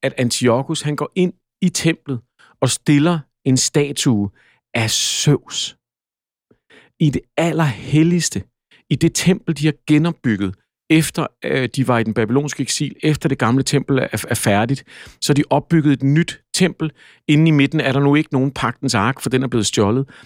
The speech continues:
Der er et tomrum. Og kun én gang om året, det er så helligt, det her sted, Lauke, at kun én gang om året må ypperste præsten gå derind, efter han har været igennem ugelange renselsesritualer. Altså, det er derinde,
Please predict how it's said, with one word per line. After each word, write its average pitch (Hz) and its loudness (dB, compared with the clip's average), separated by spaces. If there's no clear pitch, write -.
Der 135 4
er 123 2
et 139 -4
tomrum. 139 -2
Og 135 0
kun 170 2
én 208 2
gang 175 0
om 180 -2
året, 190 0
det 185 2
er 190 2
så 196 0
helligt, 185 2
det 185 4
her 180 2
sted, 175 0
Lauke, 110 -2
at 165 -2
kun 190 2
én 226 0
gang 190 0
om 180 0
året 175 -2
må 143 0
ypperste 208 2
præsten 139 -4
gå 139 0
derind, 143 0
efter 156 0
han 160 2
har 151 2
været 139 4
igennem 156 -2
ugelange 170 2
renselsesritualer. 123 -4
Altså, 143 0
det 165 4
er 156 -2
derinde, 160 2